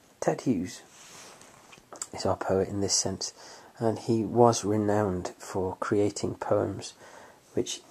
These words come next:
were very much focused on nature and the natural world.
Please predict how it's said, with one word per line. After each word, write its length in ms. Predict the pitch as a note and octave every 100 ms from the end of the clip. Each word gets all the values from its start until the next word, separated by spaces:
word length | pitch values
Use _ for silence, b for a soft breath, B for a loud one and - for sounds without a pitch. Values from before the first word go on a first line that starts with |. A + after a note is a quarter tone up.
| - -
were 140 | G#2
very 300 | G#2 A2 A2+
much 220 | G2+ -
focused 480 | - G#2 - - -
on 160 | G2 G2
nature 420 | G#2 - A2+ G#2+ _ _ _ B B B B B B _ _ _ _ _ _ _ _ _ _ _ _
and 140 | - G2
the 40 |
natural 420 | G#2 - - G2+
world. 400 | G2+ F#2+ - -